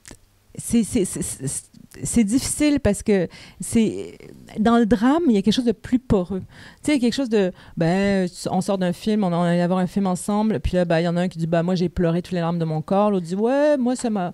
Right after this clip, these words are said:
touché un peu. » Mais bon, on s'entend sur un truc qui est quand même plus, euh, euh, qui est plus, comment dire, qui, qui, qui est, c'est, c'est, il y a moins de tension.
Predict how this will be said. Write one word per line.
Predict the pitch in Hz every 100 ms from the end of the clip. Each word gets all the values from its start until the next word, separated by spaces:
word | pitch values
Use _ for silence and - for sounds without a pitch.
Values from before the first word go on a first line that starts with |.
| - -
touché | - - 196
un | 185
peu. » | 185 226
Mais | 226
bon, | 175 180 - - 185
on |
s'entend | 202 233 233 294
sur | 330 220
un | 196
truc | -
qui | - 202
est |
quand | 240
même | 247 254
plus, | - 233 262 277
euh, | 214 185 180 175 185 - - - _ -
euh, | 135 -
qui | 214
est |
plus, | 208 254 233 - - -
comment | 220 220
dire, | 208 233 -
qui, | 196
qui, | - 190
qui | - 196 180
est, | 107 90 - - - 50 -
c'est, | - 127
c'est, | 113 65
il | 95
y | 208
a |
moins | 208 262
de | 285
tension. | 269 214 - - 226